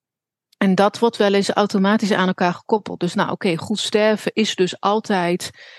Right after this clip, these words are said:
eh, met medicatie, want als je dat niet doet, dan is, eh, het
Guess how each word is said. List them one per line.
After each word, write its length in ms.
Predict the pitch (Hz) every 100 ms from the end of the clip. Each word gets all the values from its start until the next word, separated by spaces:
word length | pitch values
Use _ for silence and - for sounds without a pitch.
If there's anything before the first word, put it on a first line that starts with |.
| - - _
eh, 140 | - 175
met 240 | 175 196
medicatie, 840 | 196 175 175 175 170 202 - 233 185
want 320 | 175 185 190
als 180 | 170 185
je 60 |
dat 140 | 175 180
niet 180 | 202
doet, 300 | 196 175 180
dan 220 | - 180 -
is, 260 | - 190
eh, 80 | 185
het 140 | 175